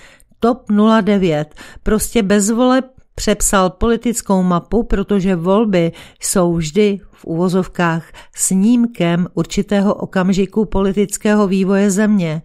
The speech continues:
Tedy v demokraciích tomu tak bývalo. V uvozovkách liberálních diktaturách, které demokracii předstírají, jen pokud se jim to hodí, na tom nesejde. Pokud jsme nedávno tak žasli nad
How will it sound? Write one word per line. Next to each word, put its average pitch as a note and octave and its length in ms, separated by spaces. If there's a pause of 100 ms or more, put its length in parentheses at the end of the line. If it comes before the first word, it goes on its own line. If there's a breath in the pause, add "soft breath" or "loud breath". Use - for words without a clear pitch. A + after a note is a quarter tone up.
(100)
Tedy G3 300
v D3+ 120
demokraciích G#3+ 1040
tomu G3+ 300
tak G3+ 240
bývalo. F3 580 (120)
V - 120 (460)
uvozovkách E3 840
liberálních F3 1040
diktaturách, F3+ 840 (100)
které G3 380
demokracii F#3+ 840
předstírají, F#3+ 920 (100)
jen G3 240
pokud - 320
se G#3 100
jim F#3 160
to F3+ 180
hodí, G3+ 500 (360 loud breath)
na F#3+ 200
tom A3 260
nesejde. E3+ 680 (440)
Pokud A3+ 320
jsme A3+ 200
nedávno G#3+ 500
tak G3+ 240
žasli F#3 600
nad E3+ 260